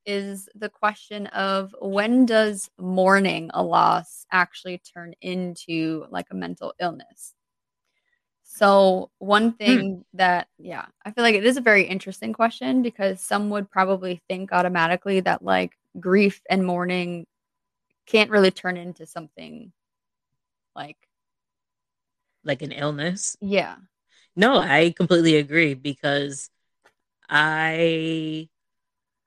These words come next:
Speaker 2: I just wouldn't pair it with that. Like, I don't, I don't know how to explain it, but
Speaker 1: Mm-mm.
Speaker 2: I,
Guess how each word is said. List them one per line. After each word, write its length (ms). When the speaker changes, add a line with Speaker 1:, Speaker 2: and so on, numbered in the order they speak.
Speaker 2:
I 320
just 300
wouldn't 500
pair 280
it 120
with 200
that. 260
Like, 140
I 60
don't, 220
I 80
don't 140
know 120
how 100
to 80
explain 400
it, 220
but 360
Speaker 1:
Mm-mm. 300
Speaker 2:
I, 440